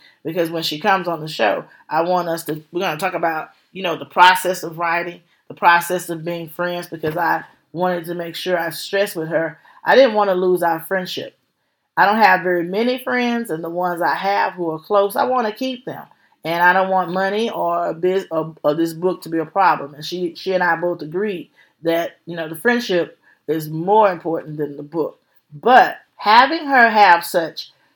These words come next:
dependence on my part, and I love how she has really, like,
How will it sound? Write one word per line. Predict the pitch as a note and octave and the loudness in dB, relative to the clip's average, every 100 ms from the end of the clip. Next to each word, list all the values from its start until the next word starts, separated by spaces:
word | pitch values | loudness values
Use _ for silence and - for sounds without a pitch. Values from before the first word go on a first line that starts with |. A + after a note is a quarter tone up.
| _ _ _ _ _ | _ _ _ _ _
dependence | D#3+ D#3 B3+ C4 G#3+ D3+ - - - _ - | -6 0 2 2 0 -6 -8 -14 -14 _ -4
on | F3 E3+ D#3+ E3 D3+ D3+ _ _ _ _ _ _ - | 0 2 0 -4 -10 -18 _ _ _ _ _ _ -6
my | E3 F#3+ G#3 G#3+ | 6 8 8 6
part, | - G3+ C3+ - _ _ _ _ _ _ _ - | 4 2 2 -4 _ _ _ _ _ _ _ -6
and | E3+ F3+ | -2 4
I | F#3 | 4
love | F3+ G3 G#3 | 6 6 6
how | G#3 F#3 F#3 F#3 | 8 8 6 2
she | - G3 F#3+ | -4 -4 -4
has | G3 D#3+ D#3 | -2 -2 -4
really, | E3 F#3+ G3 F#3+ | 0 2 2 2
like, | F3 E3+ - | -2 -4 -10